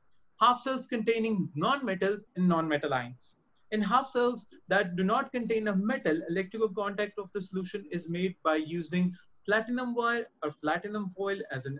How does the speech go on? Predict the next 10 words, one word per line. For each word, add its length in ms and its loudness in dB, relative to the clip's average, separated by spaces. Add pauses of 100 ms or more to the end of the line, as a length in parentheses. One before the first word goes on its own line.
electrode। 540 -2 (380)
This 160 2
is 100 -6
something 420 -2
we 80 8
have 140 4 (120)
already 440 2
done, 340 0 (140)
uh, 260 2 (160)
in 300 -4